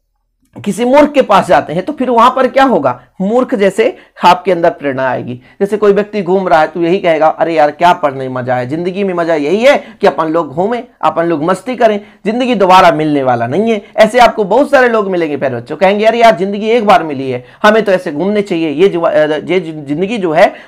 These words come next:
दोबारा हमें मजे लेने के लिए नहीं मिलेगी।" लेकिन एक पढ़ने वाला बंदा ये कहेगा कि "प्यारे भाई जिंदगी में पढ़ाई ही सब कुछ है, यदि हमने पढ़ाई कर लिया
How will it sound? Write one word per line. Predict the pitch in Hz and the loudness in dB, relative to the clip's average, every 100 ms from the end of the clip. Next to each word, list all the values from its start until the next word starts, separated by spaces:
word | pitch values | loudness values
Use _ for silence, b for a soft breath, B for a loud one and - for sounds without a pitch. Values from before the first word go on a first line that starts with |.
| - | -2
दोबारा | 185 175 202 | 2 4 4
हमें | 202 214 | 4 2
मजे | 175 175 214 | 2 4 4
लेने | 180 160 | 2 -2
के | 175 | -2
लिए | 220 | -2
नहीं | 131 165 | -2 -6
मिलेगी।" | 156 127 120 123 B B 208 | -4 -4 -6 -8 B B -2
लेकिन | 220 | 2
एक | 233 226 | 0 0
पढ़ने | 165 180 | 0 2
वाला | 202 190 | 4 4
बंदा | 175 170 | 2 0
ये | 170 165 | 0 0
कहेगा | 165 151 196 233 B - | -2 2 2 0 B -10
कि | 185 | -4
"प्यारे | 180 170 | 2 2
भाई | 175 143 175 220 | 2 -2 -2 -4
जिंदगी | 165 190 214 | -4 -6 -4
में | 262 247 | -6 -4
पढ़ाई | 156 151 175 | -2 0 2
ही | 190 | 0
सब | 165 131 - | -2 -8 -6
कुछ | 139 131 | -8 -6
है, | |
यदि | 151 190 | -6 -4
हमने | 190 | -4
पढ़ाई | 175 151 143 | -4 -4 -4
कर | 156 147 | -4 -4
लिया | 139 180 247 | 0 0 0